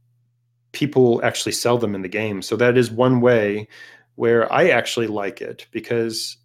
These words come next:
of Chinese gold farmers. Hope I didn't offend our Chinese audience here. Um, almost every M M O you get spam from gold farmers, and there's ways you can buy gold, millions of credits,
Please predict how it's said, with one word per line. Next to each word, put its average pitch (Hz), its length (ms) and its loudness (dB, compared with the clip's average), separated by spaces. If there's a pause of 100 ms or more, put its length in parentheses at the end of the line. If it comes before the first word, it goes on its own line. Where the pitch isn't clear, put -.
(320)
of 113 260 -2
Chinese 113 360 -2
gold 107 220 -4
farmers. 98 400 -6
Hope 107 160 -6
I - 20 -4
didn't 98 160 -6
offend 101 240 -8
our 95 80 -6
Chinese 98 400 -6
audience 101 320 -8
here. - 140 -16 (640)
Um, 120 560 2 (920)
almost 156 300 2
every 135 200 6
M 127 120 4
M 117 120 4
O 117 100 4
you 107 140 0
get 104 100 -2
spam 107 540 -8
from 101 260 -8
gold 104 240 -8
farmers, 101 440 -8
and 101 180 -8
there's 98 180 -6
ways 107 280 -2
you 98 60 -8
can 101 160 -6
buy 101 240 2
gold, 98 460 -2
millions 104 460 2
of 95 100 -12
credits, 101 640 0